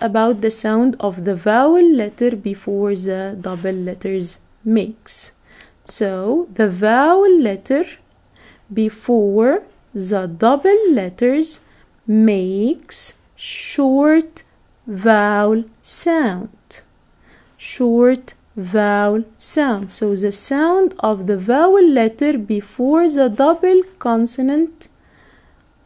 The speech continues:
is a short vowel sound. Okay, so here we have the group of words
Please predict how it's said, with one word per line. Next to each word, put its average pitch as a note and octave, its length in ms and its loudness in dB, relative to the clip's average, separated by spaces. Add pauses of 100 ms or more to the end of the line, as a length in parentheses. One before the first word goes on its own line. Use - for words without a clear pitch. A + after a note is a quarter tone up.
(160)
is A3 460 0 (400)
a G3+ 120 -8
short B3+ 640 0 (200)
vowel G3+ 640 -2 (300)
sound. A#3+ 500 -4 (1300)
Okay, A3+ 360 -4 (480)
so G#3+ 320 0
here C#4 280 4
we F4 200 6
have B3 440 0
the A#3 300 2 (500)
group D4 380 0
of B3 240 4
words G3+ 720 0